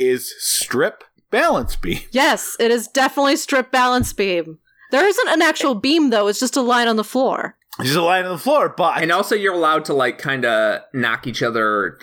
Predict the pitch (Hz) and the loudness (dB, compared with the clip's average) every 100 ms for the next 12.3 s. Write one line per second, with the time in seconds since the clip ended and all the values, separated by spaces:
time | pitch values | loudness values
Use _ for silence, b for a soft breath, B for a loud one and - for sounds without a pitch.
0 | - 143 104 127 120 151 151 151 127 117 | -2 0 0 -4 -2 -4 -2 0 0 0
1 | 113 - b b _ - - 135 131 139 | -2 -8 b b _ -6 -2 0 0 -2
2 | 123 117 110 117 107 110 113 113 110 - | 0 -2 -2 -2 -2 0 -2 -2 -4 -2
3 | 98 92 220 202 196 214 190 202 208 202 | -2 0 2 2 2 0 2 0 0 -2
4 | 175 180 190 - 185 180 240 269 - - | -2 0 -2 -2 -4 -2 0 -2 -4 -4
5 | 135 151 147 135 B B 156 214 240 196 | -2 0 -2 -4 B B -2 0 2 0
6 | 190 - 151 123 - 107 117 139 196 262 | -2 0 -2 -2 -14 -10 -2 0 2 0
7 | 240 - 220 247 - 196 208 240 220 - | -2 0 0 -2 -4 -6 -2 -2 -2 -4
8 | 214 269 240 165 156 175 170 147 - 165 | -2 0 0 -2 -2 -4 -4 -4 -2 -2
9 | 233 285 302 339 240 240 240 - - b | 0 0 0 0 -2 -2 -2 -4 -16 b
10 | b 139 156 180 180 175 190 196 233 233 | b -4 -2 -2 -2 0 0 0 -2 0
11 | 302 359 196 185 160 165 - 139 143 262 | 0 2 2 -2 -4 -4 0 -2 -2 0
12 | 370 427 | 0 0